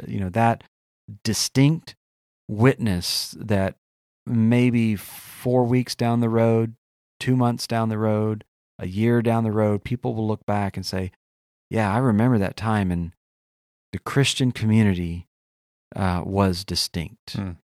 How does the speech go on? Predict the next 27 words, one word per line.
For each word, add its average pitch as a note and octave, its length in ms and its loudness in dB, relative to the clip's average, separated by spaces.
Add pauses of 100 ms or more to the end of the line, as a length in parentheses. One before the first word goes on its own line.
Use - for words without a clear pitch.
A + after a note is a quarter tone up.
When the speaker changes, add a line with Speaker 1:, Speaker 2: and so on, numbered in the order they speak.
Speaker 1:
You G2 180 -8
know, F2 60 -4
the F#2 100 -6
believers G#2 800 2
were F#2+ 220 -2
distinct, - 960 -10
and, F2+ 320 -8
uh, F2 180 -6
they, G#2+ 280 0
they're A2 320 2
the A#2+ 100 2
ones G#2 480 0
who G2 100 -4
really F#2 260 -2
cared F2 320 -10
for - 160 -14
us." - 300 -16 (640)
Speaker 2:
This B2 160 0
is A#2 100 0
a A#2 60 2
clarion C3 440 2
call. B2 360 2 (340)
Uh, G#2 420 -6
I A2+ 60 -8
think B2 220 -6
about G#2+ 320 0 (160)
the, G#2 360 -6